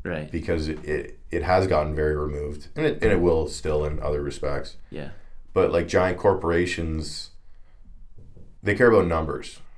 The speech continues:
Speaker 1: Mm-hmm.
Speaker 2: right? And, and even if you buy this,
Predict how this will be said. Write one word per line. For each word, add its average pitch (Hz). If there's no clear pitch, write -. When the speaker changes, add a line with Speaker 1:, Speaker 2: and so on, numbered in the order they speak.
Speaker 1:
Mm-hmm. 87
Speaker 2:
right? 82
And, 82
and 80
even 110
if 107
you 101
buy 85
this, -